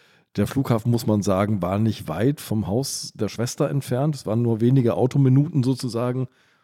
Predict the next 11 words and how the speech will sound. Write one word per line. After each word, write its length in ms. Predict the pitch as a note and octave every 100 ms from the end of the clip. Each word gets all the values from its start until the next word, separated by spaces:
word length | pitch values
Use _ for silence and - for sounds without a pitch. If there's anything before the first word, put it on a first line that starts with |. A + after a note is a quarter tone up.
| _ -
Und 220 | A2+ G2+
Mike 220 | G2+ G#2+
Wappler 260 | G2 - G#2+
saß 320 | F2+ F#2 A#2
quasi 320 | - G2 G#2
schon 140 | G2 G#2+
im 120 | F#2
Flieger, 400 | - B2 C3 A2+
als 220 | A2 G2+
die 100 | -
Polizisten 800 | G#2+ A2 A2 - A#2+ - A2 G#2